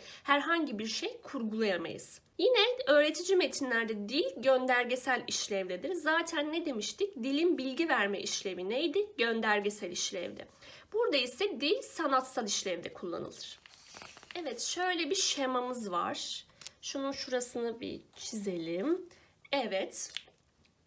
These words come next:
E, metinler var. Metinler temelde ikiye ayrılıyor arkadaşlar. Ne demiştik? Sanatsal metinler ve öğretici metinler.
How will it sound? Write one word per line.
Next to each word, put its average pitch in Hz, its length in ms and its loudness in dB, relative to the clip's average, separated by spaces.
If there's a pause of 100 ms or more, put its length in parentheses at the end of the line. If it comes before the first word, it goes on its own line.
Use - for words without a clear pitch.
(520)
E, 220 200 4
metinler 330 760 6
var. 240 440 2 (200)
Metinler 330 640 4
temelde 302 500 4
ikiye 262 340 0
ayrılıyor 175 440 2
arkadaşlar. 196 720 -6
Ne 294 140 -2
demiştik? 254 520 -2
Sanatsal 285 760 0
metinler 226 560 0
ve 190 120 0
öğretici 214 520 0
metinler. - 440 -6